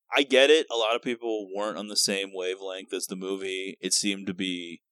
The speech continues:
a movie that split audiences down the middle.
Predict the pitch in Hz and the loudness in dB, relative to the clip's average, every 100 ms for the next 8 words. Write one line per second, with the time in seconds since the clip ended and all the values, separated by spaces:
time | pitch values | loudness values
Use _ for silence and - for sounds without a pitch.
0 | _ _ - 95 98 95 92 - - - | _ _ -10 -6 -4 -4 -4 -2 -4 -2
1 | 101 92 92 92 92 92 85 - 87 - | -2 -2 -2 -4 -4 -6 -6 -8 -6 -6
2 | 87 90 87 92 95 92 | -8 -10 -10 -4 0 0